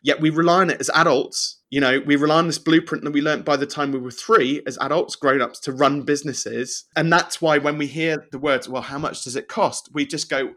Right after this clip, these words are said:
"Well, I've been told all my life that I'm not wor-, I'm worthless. I'm not worth spending that money on. So why is it that we really struggle with that question?"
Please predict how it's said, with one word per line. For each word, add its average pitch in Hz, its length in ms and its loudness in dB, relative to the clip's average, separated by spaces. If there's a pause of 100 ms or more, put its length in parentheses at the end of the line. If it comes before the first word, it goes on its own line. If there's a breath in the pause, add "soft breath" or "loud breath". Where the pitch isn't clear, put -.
(120)
"Well, 165 160 2
I've 175 240 0
been 180 180 0
told 190 380 2
all 165 100 2
my 156 140 2
life 160 400 0
that 135 180 -2
I'm 139 140 -2
not 143 220 -2
wor-, 151 260 0
I'm 147 140 -4
worthless. 156 580 2
I'm 135 100 -4
not 151 200 -6
worth 143 240 2
spending 135 420 -4
that 131 160 -4
money 135 260 -2
on. 117 260 -12 (340)
So - 160 -6
why 160 200 4
is 156 140 -2
it 160 100 -6
that 143 80 -10
we 139 120 -4
really 139 200 -6
struggle 127 380 -6
with 113 140 -12
that - 180 -8
question?" - 460 -16